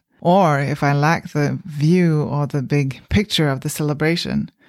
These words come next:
I won't see the need to take the small steps right here and now.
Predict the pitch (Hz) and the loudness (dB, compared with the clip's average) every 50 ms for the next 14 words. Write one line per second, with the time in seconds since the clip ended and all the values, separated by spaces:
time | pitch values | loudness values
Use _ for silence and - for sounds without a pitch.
0 | _ _ _ _ _ _ _ _ _ _ _ _ _ - - 160 151 147 151 120 | _ _ _ _ _ _ _ _ _ _ _ _ _ -2 0 2 2 2 2 0
1 | - - - 147 147 147 143 139 - - 147 151 147 151 147 143 139 - 160 - | -4 -6 -6 -4 -4 -2 -4 -4 -6 -4 -2 -2 0 0 0 -2 -4 -6 -8 -4
2 | 156 131 139 - - 143 - - 139 131 127 139 - - - - - - - - | -2 -2 -2 -2 -2 -4 0 0 0 0 0 0 -2 -4 -4 -4 -4 -10 -12 -8
3 | - - 131 - - - 147 143 143 139 135 123 - - 151 | -4 -4 -4 -2 -2 -2 -2 0 0 2 2 0 0 -2 -4